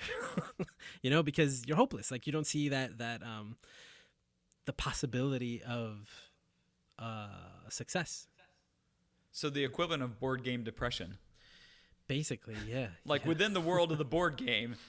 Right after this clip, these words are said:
Speaker 2: you've reached a point at which you're goalless, you care less, and you just want things to be over with.
Speaker 1: Sort of, yeah. I mean, I'll, I'll take a step back and say, right, that, that, uh, again, there are different,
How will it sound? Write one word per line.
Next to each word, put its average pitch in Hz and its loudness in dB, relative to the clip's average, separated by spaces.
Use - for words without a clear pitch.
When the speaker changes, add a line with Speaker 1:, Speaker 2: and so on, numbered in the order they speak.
Speaker 2:
you've 156 -2
reached 170 2
a 151 2
point 127 0
at 127 -4
which 131 -2
you're 143 0
goalless, 156 2
you 139 0
care 151 4
less, 131 2
and 123 -2
you 135 -6
just 143 0
want 135 0
things 127 0
to 131 -6
be 117 0
over 110 0
with. 71 -6
Speaker 1:
Sort 151 0
of, 165 -2
yeah. 127 -2
I 123 -2
mean, 151 4
I'll, 151 4
I'll 180 10
take 196 6
a 175 4
step 151 4
back 180 4
and 143 2
say, 131 2
right, 139 2
that, 127 -2
that, 113 -8
uh, 113 -10
again, 156 4
there 147 8
are 147 6
different, 160 4